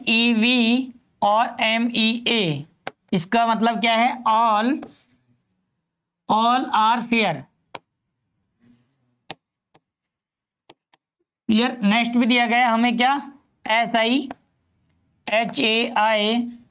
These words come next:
और सी यू आई। क्लियर? इसका मतलब क्या दिया गया है भाई? Dog was good,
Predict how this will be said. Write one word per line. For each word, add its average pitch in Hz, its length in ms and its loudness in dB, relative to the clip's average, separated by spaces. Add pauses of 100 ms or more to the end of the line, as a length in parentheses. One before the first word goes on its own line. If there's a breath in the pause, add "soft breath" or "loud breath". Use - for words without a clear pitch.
और 214 200 2
सी 226 200 -2 (120)
यू 233 180 2
आई। 202 240 0 (500)
क्लियर? - 680 -4
इसका 247 280 0
मतलब 240 300 0
क्या 240 140 2
दिया 240 200 2
गया 233 120 2
है 247 140 2
भाई? 247 220 0 (2250)
Dog 214 340 2
was 233 300 2
good, 196 280 0